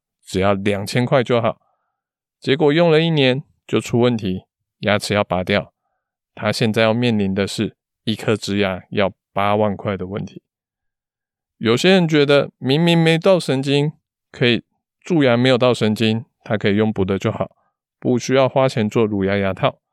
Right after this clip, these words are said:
结果小孩补牙十五分钟就哇哇大叫。更惨的是，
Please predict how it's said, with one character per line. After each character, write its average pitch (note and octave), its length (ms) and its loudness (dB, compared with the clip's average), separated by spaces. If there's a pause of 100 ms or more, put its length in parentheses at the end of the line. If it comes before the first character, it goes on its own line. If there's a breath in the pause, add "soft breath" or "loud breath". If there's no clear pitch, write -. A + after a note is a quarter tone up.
(800)
结 C#3+ 160 0
果 E3+ 140 2
小 C3+ 220 2
孩 B2 120 2
补 G#2+ 220 -2
牙 G#2 140 0
十 - 180 -2
五 A#2 100 2
分 A2 220 0
钟 G#2+ 300 -2 (200)
就 G2 320 -2 (120)
哇 G2 220 0
哇 G2 200 -2
大 F#2+ 160 -6
叫。 F#2 280 -10 (720)
更 E3+ 220 0
惨 F2+ 240 -8
的 F#2 100 -8
是， G2+ 280 -8